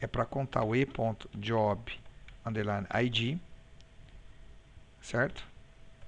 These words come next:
E agora vamos from, ele quer mostrar o job e a quantidade dele, fazendo um join. Employees e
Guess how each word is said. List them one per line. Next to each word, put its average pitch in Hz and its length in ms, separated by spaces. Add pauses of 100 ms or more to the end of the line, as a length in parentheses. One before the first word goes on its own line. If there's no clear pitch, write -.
(960)
E 127 140
agora 135 300
vamos 131 280
from, 139 280
ele 107 100
quer - 140
mostrar 120 420
o 113 80
job 120 320
e 170 40
a 170 40
quantidade 170 480
dele, 107 400
fazendo 117 500
um 180 100
join. 135 280 (140)
Employees 110 1300 (520)
e 107 300